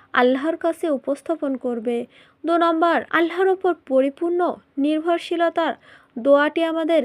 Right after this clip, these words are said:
শেখায় দুর্বলতা ও অভাবকে আল্লাহর দোয়ার মাধ্যমে শক্তিতে ও সম্পদে রূপান্তর করা আবেদন জানাতেন। তিন নাম্বার, ইসলামের প্রতি সন্তুষ্টি অর্জন। এতে ইসলামের প্রতি পরম সন্তুষ্টি ও তা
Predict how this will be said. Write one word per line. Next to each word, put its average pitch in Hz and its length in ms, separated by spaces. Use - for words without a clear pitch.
শেখায় 269 680
দুর্বলতা 339 680
ও 339 100
অভাবকে 302 560
আল্লাহর 302 440
দোয়ার 330 240
মাধ্যমে 330 540
শক্তিতে 359 720
ও 294 100
সম্পদে 302 580
রূপান্তর 285 560
করা 320 300
আবেদন 277 520
জানাতেন। 240 540
তিন 359 200
নাম্বার, 359 360
ইসলামের 294 460
প্রতি 320 280
সন্তুষ্টি 269 580
অর্জন। 240 480
এতে 269 220
ইসলামের 302 420
প্রতি 320 340
পরম 311 300
সন্তুষ্টি 302 600
ও 262 120
তা - 160